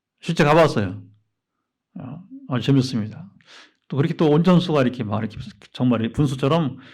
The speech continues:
주기적으로 솟아오르는 거. 말하자면 이제 하나님 말씀하시니까 그 옐로스톤 공원에 있는 여러분이 이제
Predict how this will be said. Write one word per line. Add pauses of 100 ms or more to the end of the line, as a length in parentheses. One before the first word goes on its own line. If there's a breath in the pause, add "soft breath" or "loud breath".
(120)
주기적으로
솟아오르는
거.
말하자면
이제 (300 loud breath)
하나님
말씀하시니까 (640 loud breath)
그
옐로스톤
공원에
있는
여러분이
이제